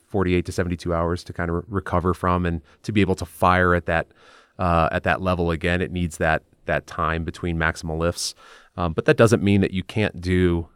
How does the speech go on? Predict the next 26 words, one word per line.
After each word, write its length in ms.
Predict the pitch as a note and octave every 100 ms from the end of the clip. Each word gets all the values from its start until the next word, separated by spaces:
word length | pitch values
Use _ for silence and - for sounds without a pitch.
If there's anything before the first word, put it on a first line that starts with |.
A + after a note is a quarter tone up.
| _
body 260 | F2+ F2 F2+
weight 240 | E2+ D2+
stuff 540 | - F2+ E2+ E2+ - -
or 360 | F#2+ F2+ E2+ D#2
lightweight 520 | F2 F#2+ F2+ F2 -
stuff 460 | - F2 E2 -
with 120 | F#2+ E2+
high 180 | F2
repetition. 580 | E2 E2+ F2 - G#2+ F#2 - - - -
And 140 | - A#2
that's, 420 | D3+ - - - _ -
you 100 | B2
know, 80 | G#2
I, 100 | G2+ A2+
I 100 | G#2
think, 260 | A2 C#3+ B2+
again, 500 | G#2+ C#3 A#2+ G2+ F#2
this 160 | A2+ A2
is 120 | G#2+
a 60 | G2
testament 540 | - A2 - G#2 -
to 340 | - G2+ F#2+ F#2
a 60 |
constantly 420 | - G2 F#2 F2+ F2
varied 300 | G#2 F#2 -
program. 480 | A#2+ G#2 F2+ F2